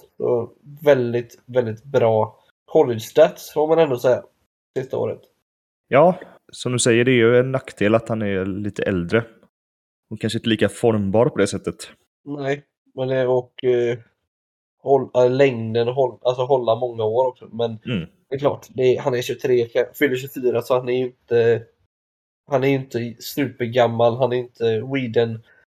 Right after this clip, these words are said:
Speaker 1: gammal som var tjugosju eller tjugoåtta när han kom in i N F L.
Speaker 2: Ah, ja, okej. <laughs>
Speaker 1: Så <laughs> det, det är inte på den nivån, men
Speaker 2: Nej.
Speaker 1: Men sen diskuterade vi att om man kanske skulle vänta ett år.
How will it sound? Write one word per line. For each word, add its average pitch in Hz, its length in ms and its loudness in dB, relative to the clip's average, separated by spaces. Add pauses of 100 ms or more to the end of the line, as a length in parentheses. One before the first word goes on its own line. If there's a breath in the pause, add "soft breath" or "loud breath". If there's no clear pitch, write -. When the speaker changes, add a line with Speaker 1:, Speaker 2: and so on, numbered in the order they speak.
(200)
Speaker 1:
gammal 123 480 4
som 131 120 2
var 120 160 4
tjugosju 123 580 -4
eller 117 140 -2
tjugoåtta 139 500 -4
när 127 80 2
han 123 120 2
kom 123 440 -8
in 127 180 -6
i 120 60 0
N 117 120 0
F 120 80 -6
L. 113 180 0 (400)
Speaker 2:
Ah, 123 200 0
ja, 85 140 0
okej. 87 220 -4 (120)
<laughs> - 480 -12
Speaker 1:
Så 127 220 2
<laughs> 131 160 0 (120)
det, 151 240 0
det 156 60 4
är 160 80 8
inte 160 180 2
på 170 100 4
den 151 180 6
nivån, 131 340 -2
men 117 100 -8 (400)
Speaker 2:
Nej. 110 360 -2 (600 soft breath)
Speaker 1:
Men 156 180 2
sen 180 200 4
diskuterade 165 840 2
vi 156 200 -4 (420)
att 143 340 0 (260)
om 156 280 2 (840)
man 170 200 0
kanske 165 360 0
skulle 160 220 0
vänta 175 460 2
ett 208 220 -2
år. 101 260 -2